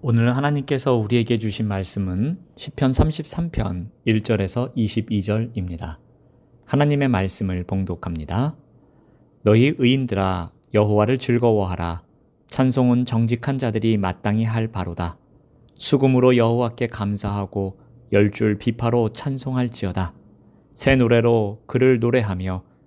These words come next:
즐거운 소리로 아름답게 연주할지어다. 여호와의 말씀은 정직하며 그가 행하시는 일은 다 진실하시도다. 그는 공의와 정의를 사랑하시며 세상에는 여호와의 인자하심이 충만하도다."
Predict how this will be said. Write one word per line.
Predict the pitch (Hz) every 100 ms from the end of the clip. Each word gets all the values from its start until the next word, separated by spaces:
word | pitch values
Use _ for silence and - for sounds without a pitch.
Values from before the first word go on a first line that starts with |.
| _
즐거운 | - 113 104 107 107 107
소리로 | 113 104 101 101 -
아름답게 | 107 113 117 113 - 123 120
연주할지어다. | 113 104 98 107 120 113 - 85 85 - _ _ _ _ _ _ _
여호와의 | 113 117 120 127
말씀은 | 127 117 117 139 139
정직하며 | 127 127 123 - 104 101 95 95 _ _ _ -
그가 | 113 117
행하시는 | 117 127 120 113 117 113 127
일은 | 113 107 107
다 | 101 90 95
진실하시도다. | - 113 113 123 123 113 - 95 87 82 - _ _ _ _ _ _ -
그는 | 127 131
공의와 | 131 127 131 131 110 101 98
정의를 | - 107 107 107 107
사랑하시며 | 104 123 131 120 113 104 95 92 92 _ _ _ _
세상에는 | - 123 120 117 110 113 107
여호와의 | 110 110 117 123 127 127
인자하심이 | 123 123 113 104 - 104 107 117
충만하도다." | - 123 117 113 104 87 82